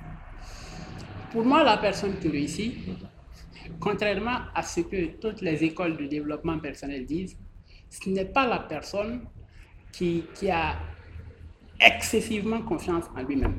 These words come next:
Speaker 2: Mhm.
Speaker 1: Pour moi, la personne qui réussit,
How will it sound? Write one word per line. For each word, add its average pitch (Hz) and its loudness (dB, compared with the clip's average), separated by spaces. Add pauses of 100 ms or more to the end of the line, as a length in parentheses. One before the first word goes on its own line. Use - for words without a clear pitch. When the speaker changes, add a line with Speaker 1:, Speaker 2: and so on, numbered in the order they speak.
Speaker 2:
Mhm. - -6 (920)
Speaker 1:
Pour 170 -2
moi, 214 4
la 185 4
personne 196 -4
qui - 0
réussit, - 4